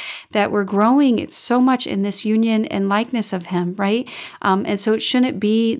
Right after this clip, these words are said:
this discouragement of, "Ah, I'm never gonna get there." Instead, we should become people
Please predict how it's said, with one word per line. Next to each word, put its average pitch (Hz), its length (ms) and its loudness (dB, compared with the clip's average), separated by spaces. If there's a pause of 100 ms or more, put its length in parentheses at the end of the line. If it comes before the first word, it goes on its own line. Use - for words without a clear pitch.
(160)
this 190 320 -2
discouragement 226 720 0
of, - 140 -2
"Ah, - 280 -2
I'm 196 140 2
never 196 180 0
gonna 190 180 0 (160)
get 302 240 0
there." 190 360 -2 (480)
Instead, 226 400 0
we 220 140 0
should 208 240 -2
become 202 460 0
people 196 680 -2